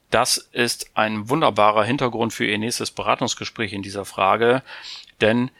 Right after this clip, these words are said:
es hat sich eine Menge getan. Die Berufskrankheitsfälle zum Beispiel haben sich, wie aus der Überschrift erkennbar ist, verdreifacht. Dazu kommt, die Zahl der meldepflichtigen Arbeitsunfälle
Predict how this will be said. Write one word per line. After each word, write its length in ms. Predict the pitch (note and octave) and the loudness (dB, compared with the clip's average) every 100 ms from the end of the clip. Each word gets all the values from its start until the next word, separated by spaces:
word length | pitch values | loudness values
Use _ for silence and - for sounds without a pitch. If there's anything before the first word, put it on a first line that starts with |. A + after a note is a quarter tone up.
| _ - | _ -6
es 140 | C#3 C3 | -2 0
hat 120 | - | -2
sich 160 | A#2 | -2
eine 80 | A#2+ | -2
Menge 260 | A2 A2 G#2+ | -2 -2 -4
getan. 480 | A2 C#3 G2 D2+ - | -2 2 0 0 -8
Die 100 | A2+ | -6
Berufskrankheitsfälle 1120 | A2 A2+ E3+ F#3+ - A#2+ G#2+ G#2+ - G#2+ G2 | -4 -2 -2 -4 -2 -2 0 -6 -4 -6 -6
zum 180 | - G2 | -6 -2
Beispiel 400 | G2 G#2 B2+ G#2+ | 0 0 -4 0
haben 240 | A2+ B2+ | 2 2
sich, 240 | B2 C#3 - | -2 -4 -2
wie 160 | A#2+ | -2
aus 140 | A2+ A2 | -2 -4
der 120 | A2+ | -6
Überschrift 560 | C3 B2+ - A#2+ A2 - | -2 -2 -2 -6 -8 -8
erkennbar 580 | - A#2+ A#2+ A2 G2+ | -6 -4 -2 0 0
ist, 200 | G2 - - - - | 0 -6 -16 -20 -8
verdreifacht. 1080 | - G#2 - - G#2 B2+ - E2 - - - - - - - _ _ | -4 -2 0 0 2 0 0 -6 -8 -12 -16 -20 -18 -20 -20 _ _
Dazu 320 | G#2+ - F#3 | -4 -2 -4
kommt, 460 | - A#2+ E3 - - | 0 0 0 -2 -8
die 80 | G#2 | -4
Zahl 360 | - A#2+ C#3 | 2 4 4
der 140 | B2 G2+ | 2 0
meldepflichtigen 840 | A2 C3 B2 - A#2 - G#2+ G2 - | 2 0 -2 -4 -6 -6 -10 -8 0
Arbeitsunfälle 880 | C#3+ C3 G2 - F#2+ - G#2+ G#2+ | 0 2 -2 -6 -10 -6 -4 -4